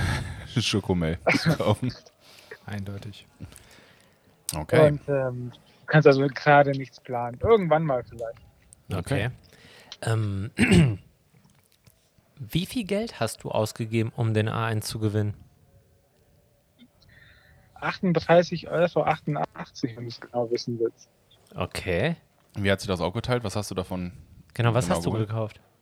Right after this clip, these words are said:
Speaker 3: Ein Interieurcleaner, dann war das noch ein Felgenreiniger, meine ich zumindest.
Speaker 4: Und können, also,
Speaker 3: Und ein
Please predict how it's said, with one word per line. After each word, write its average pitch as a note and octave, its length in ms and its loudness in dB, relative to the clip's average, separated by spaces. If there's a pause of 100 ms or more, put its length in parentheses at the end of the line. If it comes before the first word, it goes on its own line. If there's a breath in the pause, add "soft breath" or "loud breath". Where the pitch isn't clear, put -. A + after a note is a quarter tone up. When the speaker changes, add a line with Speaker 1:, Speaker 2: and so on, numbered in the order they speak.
(1800)
Speaker 3:
Ein C3 340 -4
Interieurcleaner, F3+ 1300 8 (540)
dann B2+ 220 -8
war C3+ 140 2
das C#3 220 0
noch C3 180 -6
ein B2 220 -6 (960)
Felgenreiniger, F#3+ 1300 6 (960)
meine E3+ 360 -12
ich E3+ 220 -14
zumindest. E3+ 680 -4 (200)
Speaker 4:
Und D3 140 -2
können, D#3+ 280 4
also, D#3 340 6
Speaker 3:
Und - 40 -6
ein D#3+ 280 6